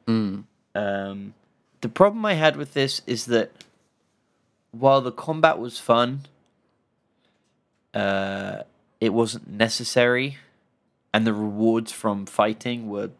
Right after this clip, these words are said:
Speaker 2: super underwhelming.
Speaker 1: Mm.
Speaker 2: So it kinda got to the point where I was starting to just face, like, all of the same enemies again and again. Um, and kinda just wanted to progress with the story.
Speaker 1: Yeah.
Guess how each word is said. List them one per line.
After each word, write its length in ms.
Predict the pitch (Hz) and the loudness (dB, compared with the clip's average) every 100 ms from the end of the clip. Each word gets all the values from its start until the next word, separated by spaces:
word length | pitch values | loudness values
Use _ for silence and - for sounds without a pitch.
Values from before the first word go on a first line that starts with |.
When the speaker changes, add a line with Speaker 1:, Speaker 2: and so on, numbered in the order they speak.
| _ _ | _ _
Speaker 2:
super 500 | - - 113 110 110 | -18 -6 -6 -4 -4
underwhelming. 680 | 104 101 104 104 107 117 139 - _ - | -2 -2 -2 0 0 -2 -4 -14 _ -2
Speaker 1:
Mm. 340 | 113 101 85 - - | 0 0 -4 -14 -14
Speaker 2:
So 260 | - 120 | 0 2
it 120 | 107 | 2
kinda 320 | - 131 123 120 | -2 -2 0 0
got 200 | 113 - | -2 -4
to 80 | 107 | -12
the 60 | |
point 340 | - 117 110 95 | -6 -2 -2 0
where 200 | 107 107 | 0 0
I 100 | 104 | 0
was 380 | 101 - - - _ _ | -4 -8 -10 -14 _ _
starting 400 | - - 104 101 | -6 -2 -2 -4
to 140 | - 98 | -12 -14
just 280 | 104 - - | -12 -10 0
face, 300 | 110 107 - | 0 0 -8
like, 220 | 95 - - | -12 -14 -6
all 240 | 113 120 | -4 0
of 100 | 113 | -2
the 100 | 104 | -4
same 280 | 104 107 101 | -8 -6 -4
enemies 460 | 101 101 101 98 - | -6 -6 -8 -12 -14
again 260 | 107 104 104 | -12 -10 -10
and 140 | 104 | -12
again. 420 | 101 101 101 107 - _ _ _ _ _ _ _ _ _ - | -8 -8 -8 -12 -18 _ _ _ _ _ _ _ _ _ -14
Um, 640 | 101 92 92 92 92 101 _ _ _ _ _ _ _ _ _ _ _ _ - | -10 -8 -8 -10 -12 -16 _ _ _ _ _ _ _ _ _ _ _ _ -4
and 420 | 101 95 95 - | -2 -4 -6 -12
kinda 220 | - 110 | -2 -2
just 140 | 110 110 | -2 -2
wanted 200 | 110 - | -4 -4
to 60 | |
progress 420 | - - 110 113 - | -12 -2 0 0 -6
with 140 | - | -16
the 80 | 107 | -16
story. 540 | - 120 123 151 170 _ _ _ _ _ - | -2 2 2 0 -6 _ _ _ _ _ -4
Speaker 1:
Yeah. 200 | 101 | -2